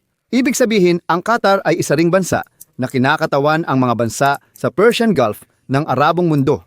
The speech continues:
At sa estratehikong pananaw, napakaganda ng lokasyon nito sa geopolitika at militar. May pagpipilian ang Estados Unidos sa pagitan ng Saudi Arabia at Qatar. Sa Qatar,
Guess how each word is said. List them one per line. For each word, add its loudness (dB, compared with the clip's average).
At -2
sa 0
estratehikong 0
pananaw, 0
napakaganda 0
ng 0
lokasyon -2
nito -4
sa -4
geopolitika 0
at -2
militar. -2
May 0
pagpipilian 0
ang 0
Estados -2
Unidos 0
sa -4
pagitan 0
ng -2
Saudi 0
Arabia 0
at -2
Qatar. -2
Sa -2
Qatar, 0